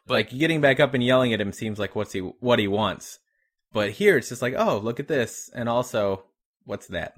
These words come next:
Speaker 1: <laughs> Yeah.
Speaker 2: That's, that's genius.
Speaker 1: Yeah. So it was, i-, in the end, I was, I, like, I, I heard this and I couldn't believe that happened. 'Cause, 'cause there's so many times, I think, when you live in a big city that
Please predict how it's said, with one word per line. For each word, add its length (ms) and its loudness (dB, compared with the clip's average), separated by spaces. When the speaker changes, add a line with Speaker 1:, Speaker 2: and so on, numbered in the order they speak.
Speaker 1:
<laughs> 100 -20
Yeah. 160 2
Speaker 2:
That's, 540 0
that's 240 0
genius. 680 -4
Speaker 1:
Yeah. 280 -2
So 260 -2
it 180 -4
was, 360 -6
i-, 120 -4
in 140 -2
the 180 -2
end, 320 -4
I 100 2
was, 320 -6
I, 80 -4
like, 320 -2
I, 180 2
I 140 0
heard 300 -4
this 280 -2
and 100 -4
I 100 -2
couldn't 440 -6
believe 380 -6
that 140 -4
happened. 680 -10
'Cause, 300 -8
'cause 160 -8
there's 180 -4
so 200 -6
many 160 -6
times, 420 -6
I 80 -6
think, 400 -12
when 200 -16
you 120 -12
live 160 -8
in 80 -12
a 80 -12
big 200 -10
city 380 -10
that 280 -10